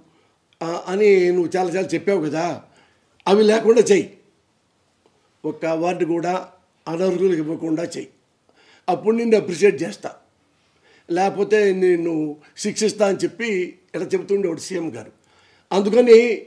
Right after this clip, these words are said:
ఇంతవరకు, ఆ రోజు నుండి ఈ రోజు వరకు, ఇంతవరకు సీఎం గారి దగ్గర నుంచి కానీ, సీఎం గారి పిఓ అక్కడ దగ్గర నుంచి కానీ, నాకేమైనా ఆర్డర్స్ కానీ, ఇది అది కావాలి, ఇది ఇది కావాలని కానీ ఎప్పుడు ఏమీ చేయలే. పోసాని కృష్ణమల్లికి అప్పచెప్పాం,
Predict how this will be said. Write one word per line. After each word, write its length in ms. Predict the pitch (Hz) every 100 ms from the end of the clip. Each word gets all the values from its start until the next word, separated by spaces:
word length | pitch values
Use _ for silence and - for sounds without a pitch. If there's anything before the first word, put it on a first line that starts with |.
| -
ఇంతవరకు, 880 | 151 185 220 254 226 220 226 220 170
ఆ 160 | 165 196
రోజు 340 | 190 214 190
నుండి 380 | 202 202 202 214
ఈ 340 | 240 - 185
రోజు 180 | 185 180
వరకు, 200 | 190 175
ఇంతవరకు 360 | 175 160 175 156
సీఎం 440 | - 165 175 170
గారి 180 | 170 160
దగ్గర 220 | 165 160 165
నుంచి 140 | -
కానీ, 260 | 170 175 175 - _ _ -
సీఎం 400 | 180 190 180 175
గారి 140 | 165 - 165
పిఓ 180 | 175 180 151
అక్కడ 160 | 151
దగ్గర 240 | 151 156 180
నుంచి 200 | 175 139
కానీ, 300 | 170 170 170 - _ _ _ 151
నాకేమైనా 460 | 170 151 202 214
ఆర్డర్స్ 460 | 165 190 185 170 123
కానీ, 400 | 170 175 180 160 _ _ _ -
ఇది 140 | 202
అది 160 | 202 196
కావాలి, 600 | - 190 190 262 202 -
ఇది 160 | 190 190
ఇది 120 | 175
కావాలని 340 | 196 196 185 170
కానీ 180 | 185
ఎప్పుడు 260 | 170 - 185
ఏమీ 300 | 180 190 208 -
చేయలే. 200 | 165 170 - _ _ _ _ _ _ 156
పోసాని 320 | 170 208 202
కృష్ణమల్లికి 420 | 160 190 190 160
అప్పచెప్పాం, 560 | 147 156 160 175 185